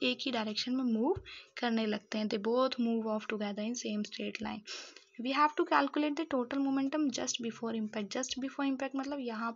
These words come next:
पर और यहाँ अलग-अलग cases में आपको momentum निकाल कर ऐड कर देना है। And just after the impact, just after the impact मतलब जब ये टकरा गए, अब ये वाली condition में जहाँ पर हमारा object जो है is in inside the wood,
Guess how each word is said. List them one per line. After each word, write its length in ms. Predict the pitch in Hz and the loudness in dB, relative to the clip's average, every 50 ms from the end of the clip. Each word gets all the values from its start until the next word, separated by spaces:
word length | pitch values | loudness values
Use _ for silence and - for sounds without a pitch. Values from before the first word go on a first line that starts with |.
| - | -2
पर 60 | 294 | -2
और 140 | 294 294 269 | 0 0 0
यहाँ 260 | 240 240 240 226 - 320 247 | 0 0 -2 -4 -4 -4 -4
अलग-अलग 440 | 220 226 233 233 240 240 262 254 254 - | -4 -2 -2 -2 -2 -2 -4 -4 -4 -4
cases 320 | 220 220 - - 240 240 | -4 -4 -4 -4 -4 0
में 140 | 254 320 381 381 - - - - - - - - | 0 0 0 -2 -4 -16 -18 -18 -20 -10 -4 -2
आपको 220 | - 226 - - | -2 -2 0 0
momentum 420 | 254 247 226 220 220 214 214 247 254 | 0 0 0 0 -2 -2 -2 -2 -2
निकाल 260 | 247 233 233 233 233 | 0 0 0 0 0
कर 180 | 226 - 320 370 370 - - - _ - - - | 0 0 0 0 -2 -4 -18 -18 _ -4 0 0
ऐड 160 | 226 214 - | 0 0 0
कर 160 | - - 214 | -2 -2 -2
देना 280 | 202 208 208 214 214 214 | 0 0 0 0 -2 -2
है। 100 | 208 - - - - - | -4 -6 -6 0 2 4
And 220 | 247 269 285 285 - 269 | 4 6 4 4 4 4
just 200 | 269 - - 247 226 | 4 4 4 2 0
after 240 | 214 214 - 247 233 | 0 0 0 0 0
the 180 | 214 220 214 214 | 0 0 -2 -4
impact, 280 | 208 - 220 208 214 247 | -4 -2 -2 -2 -2 0
just 180 | 254 - - 285 | -2 0 0 0
after 180 | 277 277 277 269 | 0 0 0 0
the 140 | 254 277 269 262 | 2 2 2 2
impact 180 | 277 269 269 | 2 2 2
मतलब 280 | 277 277 277 294 311 294 | 2 0 2 2 2 2
जब 160 | 269 277 269 269 | 2 0 0 0
ये 160 | 262 277 277 - | 0 -2 0 0
टकरा 340 | 254 233 233 240 240 233 233 | -2 -2 2 4 4 4 4
गए, 160 | 214 220 - | 2 0 -4
अब 160 | - - 226 | -2 -2 -2
ये 120 | 226 226 247 | 0 0 2
वाली 140 | 262 269 269 | 2 2 2
condition 400 | 269 269 247 247 240 - 262 254 | 2 2 2 2 2 2 2 2
में 100 | 262 269 | 0 0
जहाँ 240 | 254 233 220 226 220 220 | 0 -2 -2 -2 -2 -2
पर 80 | 254 | 0
हमारा 220 | 254 233 233 240 240 - 233 | 0 2 2 2 2 2 0
object 320 | 220 214 220 233 254 240 | 0 0 0 0 0 -2
जो 120 | 226 226 233 | -2 -2 -2
है 200 | 240 262 269 262 - - - - - - | -2 -2 -4 -6 -8 -12 -12 -8 -2 0
is 160 | 240 240 220 | 0 2 2
in 180 | 262 269 302 294 - - - - _ _ _ _ - - _ _ _ _ _ _ _ _ _ _ _ _ - | 2 2 0 -2 -4 -18 -20 -20 _ _ _ _ -18 -18 _ _ _ _ _ _ _ _ _ _ _ _ 0
inside 420 | - 254 247 - 254 233 233 226 214 254 | 0 2 4 4 4 2 2 2 4 4
the 60 | 381 480 494 - - 240 208 | 4 4 2 0 -4 -2 0
wood, 200 | 214 233 202 202 | 2 2 0 0